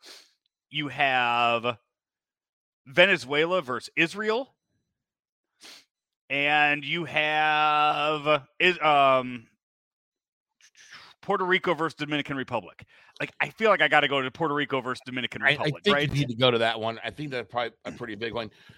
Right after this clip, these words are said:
Speaker 2: Joe, who are, who are some of the stars of these international baseball teams?
Speaker 1: Well, I will, uh, I'll tell you, I'm, I'm looking through. He is,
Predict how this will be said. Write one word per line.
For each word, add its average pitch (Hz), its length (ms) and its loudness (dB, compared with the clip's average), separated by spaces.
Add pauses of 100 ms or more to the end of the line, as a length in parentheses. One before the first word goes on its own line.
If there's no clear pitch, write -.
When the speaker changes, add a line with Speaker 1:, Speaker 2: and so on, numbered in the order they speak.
(400)
Speaker 2:
Joe, 208 360 4
who 220 240 0
are, 196 240 6
who 226 160 0
are 202 80 4
some 180 220 0
of 151 80 2
the 113 80 -6
stars 147 500 0
of 120 120 -2
these 117 160 -8
international 120 640 -4
baseball 101 520 -6
teams? 80 360 -18 (560)
Speaker 1:
Well, 156 320 2
I 147 140 2
will, 147 320 0
uh, 147 480 6
I'll 156 80 6
tell 190 140 -2
you, 165 60 2
I'm, 156 120 0
I'm 147 200 -4
looking 185 300 -4
through. 165 180 -4
He 196 140 0
is, 170 140 0